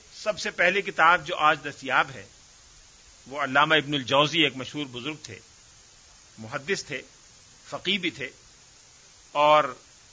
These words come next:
ایک اعتبار سے میں کہہ سکتا ہوں کہ ماہر نفسیات بھی تھے۔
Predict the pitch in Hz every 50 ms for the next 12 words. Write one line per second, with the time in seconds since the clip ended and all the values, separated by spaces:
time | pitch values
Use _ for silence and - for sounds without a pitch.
0 | - _ _ _ _ - _ _ - - _ - 165 160 160 156 156 139 117 147
1 | 135 143 147 151 151 - 165 147 139 139 - 160 147 - 160 156 - 156 151 151
2 | 143 143 139 131 131 135 143 147 139 135 131 - - 151 143 143 151 - - 190
3 | 165 135 - 131 123